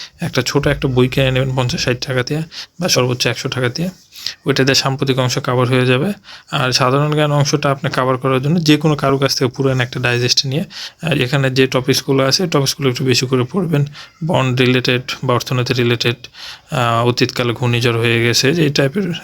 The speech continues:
বিষয়গুলো একটু দেখবেন, পরিবেশ বিষয়গুলো আর কি বেশি দেখবেন। উম, রাইট ফর্ম অফ ভার্ব বেশি থাকবে না, আপনার পাঁচটা থাকবে মাত্র।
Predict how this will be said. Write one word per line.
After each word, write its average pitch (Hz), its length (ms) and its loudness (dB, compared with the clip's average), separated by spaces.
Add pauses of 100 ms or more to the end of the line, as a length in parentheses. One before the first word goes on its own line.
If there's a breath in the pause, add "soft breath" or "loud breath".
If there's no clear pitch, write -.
(140)
বিষয়গুলো 127 440 2
একটু 123 160 -2
দেখবেন, 123 380 -2 (640 loud breath)
পরিবেশ 131 540 2
বিষয়গুলো 117 640 0
আর 113 120 0
কি 135 100 -6
বেশি 120 220 2
দেখবেন। 139 360 2 (1800 loud breath)
উম, 160 140 -2 (160)
রাইট 127 180 -2
ফর্ম 151 200 0
অফ 147 120 2
ভার্ব 143 260 0
বেশি 139 200 2
থাকবে 135 320 0
না, 131 300 0
আপনার 160 340 -4
পাঁচটা 127 320 0
থাকবে 123 280 0
মাত্র। 120 400 -2